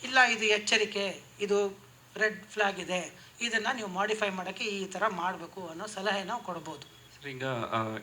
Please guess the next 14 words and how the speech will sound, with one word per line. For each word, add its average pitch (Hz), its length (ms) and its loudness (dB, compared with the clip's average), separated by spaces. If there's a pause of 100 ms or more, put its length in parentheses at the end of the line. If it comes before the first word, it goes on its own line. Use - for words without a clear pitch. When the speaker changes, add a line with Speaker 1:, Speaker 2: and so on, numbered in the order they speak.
Speaker 2:
ಈ 135 120 0
ನಾನ್ 131 380 4
ಕಮ್ಯುನಿಕಬಲ್ 156 480 6
ಡಿಸೀಸ್ 139 240 4
ಅಂತಾನೆ 135 340 2
ಹೇಳ್ತೀವಿ, 113 580 2
ಅಂದ್ರೆ 113 520 -4 (220)
ಹಾರ್ಟ್ 127 240 4
ಅಟ್ಯಾಕು, 117 320 4
ಡಯಾಬಿಟಿಸು, 113 680 2
ಹೈಪರ್ 110 260 4
ಟೆನ್ಷನ್ನು, 110 480 2
ಹೈ 113 140 6
ಕೊಲೆಸ್ಟ್ರಾಲು, 110 720 2